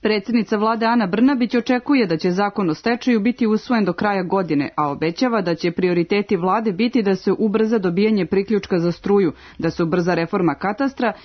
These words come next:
i olakša sistem prijave i plaćanja poreza. Na pitanje kako bi eventualno raspisivanjem vanrednih parlamentarnih izbora uticalo na rad vlade, odgovara da se takvim spekulacijama ne bavi.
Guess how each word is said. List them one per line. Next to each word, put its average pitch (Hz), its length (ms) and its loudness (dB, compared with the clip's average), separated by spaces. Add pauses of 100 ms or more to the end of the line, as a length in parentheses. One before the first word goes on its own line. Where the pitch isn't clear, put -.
i 302 120 0
olakša 240 400 0
sistem 220 400 0
prijave 190 400 2
i 185 40 2
plaćanja 156 500 -2
poreza. 170 500 -2 (220)
Na 160 120 0
pitanje 180 400 0
kako 196 280 -4
bi 185 160 2
eventualno 185 460 0
raspisivanjem 175 720 0
vanrednih 175 420 0
parlamentarnih 175 680 0
izbora 185 340 0
uticalo 156 440 -2
na 147 140 0
rad 156 200 -4
vlade, 180 360 -2 (200)
odgovara 220 520 0
da 190 120 -2
se 190 140 -2
takvim 170 320 -2
spekulacijama 160 760 -2
ne 151 160 2
bavi. 127 220 -4